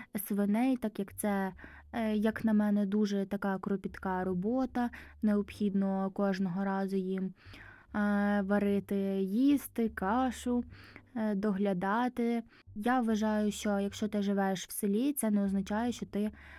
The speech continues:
повинен тримати, е, велике господарство. Я вважаю, що ти повинен робити те, що тобі подобається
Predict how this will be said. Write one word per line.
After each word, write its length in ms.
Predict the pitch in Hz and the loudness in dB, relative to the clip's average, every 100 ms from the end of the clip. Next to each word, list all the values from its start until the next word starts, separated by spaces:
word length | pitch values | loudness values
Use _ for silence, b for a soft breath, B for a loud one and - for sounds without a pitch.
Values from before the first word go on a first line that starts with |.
| B - | B 2
повинен 600 | 202 185 202 240 226 214 | 4 4 2 4 4 4
тримати, 600 | - 190 185 202 214 208 | 2 -2 0 -2 -2 -2
е, 160 | 196 196 B B B B 208 202 | -4 -6 B B B B 0 0
велике 440 | 190 202 208 202 190 | 2 2 2 2 -2
господарство. 960 | 180 185 - 190 214 269 - - 247 240 240 B B B _ | -4 -6 -4 0 0 0 -4 -2 2 2 -2 B B B _
Я 200 | 202 233 | 0 2
вважаю, 440 | 269 240 220 220 220 | 4 4 2 2 -2
що 420 | - 196 190 190 185 - | -2 -2 -2 -2 -6 -4
ти 120 | 208 | -4
повинен 680 | 196 190 196 220 202 196 196 | -2 -2 2 4 4 0 -4
робити 400 | - 190 190 190 | -4 -2 -2 -4
те, 240 | 196 285 302 | -2 -2 -2
що 200 | - 220 | -4 -6
тобі 280 | 214 180 196 | -4 -4 -4
подобається 800 | 190 170 175 170 175 175 - | -2 -2 -2 -2 -2 -4 -8